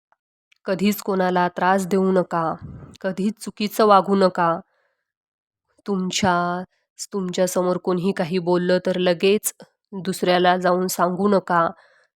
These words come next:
याने, याने माणसा माणसामध्ये वाद लागतो, भांडणं होतात.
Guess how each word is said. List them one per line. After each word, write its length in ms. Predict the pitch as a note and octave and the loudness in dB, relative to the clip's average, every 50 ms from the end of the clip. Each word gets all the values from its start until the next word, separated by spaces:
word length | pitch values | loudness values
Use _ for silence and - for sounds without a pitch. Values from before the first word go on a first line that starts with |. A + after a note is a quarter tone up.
| _ - | _ -10
याने, 420 | G#3 G3 F3+ F3+ F3+ F3+ F#3 F#3+ | -6 -4 -2 -2 -2 -2 -2 -2
याने 280 | F#3 F3+ F3+ F3+ F3+ F3+ | 0 0 0 0 0 -2
माणसा 420 | F3+ F3+ F3 F3+ F3+ F3 - F#3+ | -2 0 0 -2 -2 -2 0 0
माणसामध्ये 680 | F#3 F#3 F3+ F3+ F3+ - - F#3 F3+ F3+ F3+ E3+ F#3 F3+ | 2 2 2 2 0 0 0 0 2 2 2 2 2 0
वाद 300 | E3+ F3+ F3 F3 F3+ F3 | 2 2 2 2 2 2
लागतो, 360 | F#3 F3+ F3 F3 - - F3+ | 2 2 0 0 0 -6 -6
भांडणं 420 | E3 E3+ F3 F3 E3 F3+ F3+ F#3+ F#3+ | -4 -4 -4 -2 0 0 0 2 0
होतात. 380 | F#3+ F#3+ F3+ - F3 F3 E3+ | 0 0 -2 -2 -2 -2 -2